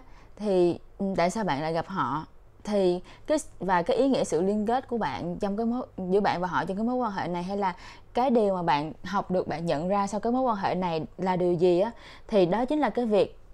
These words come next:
ừm, cân bằng giữa việc cho đi và nhận lại và cái sự tập trung về tình yêu bản thân của mình.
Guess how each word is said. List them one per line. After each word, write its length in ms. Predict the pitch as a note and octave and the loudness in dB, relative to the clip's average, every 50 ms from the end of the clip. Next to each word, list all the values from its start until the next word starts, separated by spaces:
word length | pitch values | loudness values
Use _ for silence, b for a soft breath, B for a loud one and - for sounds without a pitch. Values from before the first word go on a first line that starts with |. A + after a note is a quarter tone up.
| - - | -8 -4
ừm, 480 | G3 G3 F#3+ F#3 F3+ F3+ F3 F3 E3+ | -2 0 0 0 0 0 0 -2 -4
cân 440 | - - - A#3+ A3+ A3+ A3 A3 G#3+ | -6 0 2 4 4 4 2 0 0
bằng 280 | G3+ G3 F#3 F3+ E3+ E3+ B B B B B - - | 0 0 0 -2 -4 -8 B B B B B -4 0
giữa 240 | E3+ D#3+ D#3+ G#3+ | 2 4 4 4
việc 240 | G#3+ G#3+ F3 - - | 4 2 0 0 0
cho 200 | - A3 G#3+ G#3+ | 0 2 2 2
đi 180 | G3+ G#3+ A3 A3 | 2 2 2 2
và 180 | F#3+ G3 F3+ | 0 -2 -2
nhận 280 | E3+ D#3+ C3+ - - F3 | -4 -4 -4 -6 -4 -4
lại 340 | E3 B2 - - C3 E3 D#3 - | -4 -4 -4 -4 -4 -6 -4 -2
và 400 | F3+ F#3 F3+ E3+ E3 D#3+ D#3 D#3 - - - - - - - | -2 -2 0 0 -2 -2 -4 -4 -8 -14 -20 -20 -18 -8 -4
cái 80 | - C#4 | -4 -2
sự 220 | - - - - - | 0 0 -2 2 4
tập 140 | E3 E3 - - | 4 4 4 4
trung 260 | - A#3+ A#3+ A3+ A3 G#3 | 6 6 6 6 4 2
về 280 | - E3 F#3+ F#3+ F3+ | 0 2 2 4 4
tình 200 | F3 F#3+ F#3 F#3 | 4 2 2 2
yêu 120 | F#3+ G3+ F#3 | 2 2 2
bản 140 | D3 D#3 | 0 -2
thân 220 | A3 A#3+ A#3 G#3+ G#3 | -4 -4 -4 -6 -6
của 100 | - G3+ | -6 -6
mình. 280 | G#3+ A3 G#3+ F#3+ E3+ | -6 -4 -4 -6 -8